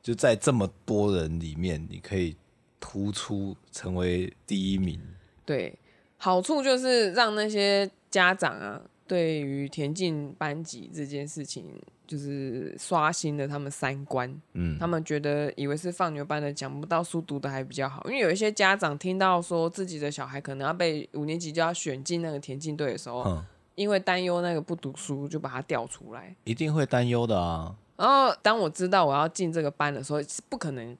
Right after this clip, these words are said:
Speaker 2: 再被调出来了。我回家跟我妈讲说：“哎，妈，我好像进田径队。”我妈好像在煮菜什么，就：“哦，是哦。”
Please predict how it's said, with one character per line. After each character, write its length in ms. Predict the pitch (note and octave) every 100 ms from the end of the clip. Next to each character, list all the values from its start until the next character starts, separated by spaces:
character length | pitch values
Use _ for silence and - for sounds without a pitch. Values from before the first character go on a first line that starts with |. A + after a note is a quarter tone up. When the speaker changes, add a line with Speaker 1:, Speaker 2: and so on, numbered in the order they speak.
| _
Speaker 2:
再 180 | - E3 C#3+ -
被 100 | D#3
调 240 | D#3 C3
出 280 | C3 B2+ A#2
来 160 | D2
了。 120 | D2 G#2
我 80 |
回 160 | D3+ E3+
家 220 | E3+ F#3
跟 180 | F#3+ F#3
我 60 | C#3
妈 240 | D3 D#3+
讲 220 | F3+ A#2 C3
说 140 | C#3+ F3+
：“哎， 100 | D4+
妈， 160 | C#4
我 80 | C4
好 120 | F#3
像 120 | G3 B3+
进 180 | - A#3
田 240 | F#3+ C#3
径 240 | D3+ F#3 D3
队。” 400 | C#3+ C#3 - - _ _ -
我 80 | D3+
妈 200 | E3+ E3
好 80 |
像 100 | F3
在 120 | G3+ F3+
煮 280 | - C3
菜 320 | F#2 F3+ C#3 C#3
什 60 |
么， 140 | C3+ B2+
就 80 | D#3+
：“哦， 100 | F3
是 160 | D#3+ D#3+
哦。” 200 | -